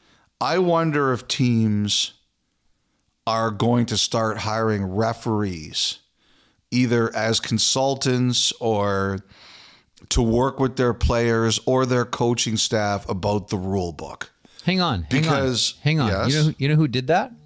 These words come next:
Speaker 2: in Winnipeg? Paul
Speaker 1: The
Speaker 2: Maurice.
Speaker 1: Jets did it.
Speaker 2: Paul
Speaker 1: Yes.
Speaker 2: Maurice did that. He brought N H L officials into the, uh, 'cause remember the Winnipeg Jets would take, like, they had, like, season after season of undisciplined penalties, and it just killed them. And he brought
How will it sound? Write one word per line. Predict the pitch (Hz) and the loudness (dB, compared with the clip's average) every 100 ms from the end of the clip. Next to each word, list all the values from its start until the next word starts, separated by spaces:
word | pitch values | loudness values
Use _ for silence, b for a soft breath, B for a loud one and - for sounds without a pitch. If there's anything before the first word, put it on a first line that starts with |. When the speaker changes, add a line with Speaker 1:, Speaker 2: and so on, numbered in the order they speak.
| - | -6
Speaker 2:
in | 127 117 | 0 2
Winnipeg? | 123 147 170 190 214 b b b | 2 2 2 0 -4 b b b
Paul | - 139 | -2 0
Speaker 1:
The | 135 | 2
Speaker 2:
Maurice. | 147 | 2
Speaker 1:
Jets | 151 151 - | 0 0 0
did | 135 104 | 0 0
it. | 85 - _ _ _ - | -2 -6 _ _ _ -2
Speaker 2:
Paul | |
Speaker 1:
Yes. | 127 139 | 0 2
Speaker 2:
Maurice | 147 147 160 | 2 0 -2
did | 107 90 | -4 -2
that. | 82 - _ - - | -4 -6 _ -12 -2
He | 117 | 0
brought | 107 113 113 - _ | 2 0 -2 -6 _
N | 120 | 0
H | 120 113 | 0 2
L | 123 | 0
officials | 117 - 123 - 92 87 | 0 0 -2 0 -2 -2
into | 107 98 110 | -2 -2 -2
the, | 95 98 | -2 0
uh, | 92 92 87 | 0 0 -2
'cause | - - - - | -6 -18 -20 -4
remember | 123 143 | 0 2
the | 139 | 2
Winnipeg | 123 127 117 117 | 2 2 0 -2
Jets | 107 123 113 | -2 -2 -2
would | 107 | -2
take, | 117 | 0
like, | 107 101 | 0 -2
they | 117 | -2
had, | 113 117 101 | -2 -2 -2
like, | 101 | -2
season | 95 - 165 139 | -2 0 2 2
after | 107 - 95 | 0 0 -2
season | - 135 127 135 135 B B B | 0 0 0 0 -2 B B B
of | 123 107 - | -4 -4 -2
undisciplined | 135 139 127 131 156 113 123 107 | 2 2 2 2 0 0 0 2
penalties, | - 107 113 139 131 | 2 0 0 0 -2
and | - | -2
it | 104 | -2
just | - 117 - | 0 -4 -6
killed | - - 117 127 131 | -10 -4 0 0 0
them. | 165 175 - B B B - | 0 -2 -6 B B B -2
And | 110 | 0
he | |
brought | 107 113 113 113 | 2 2 0 -2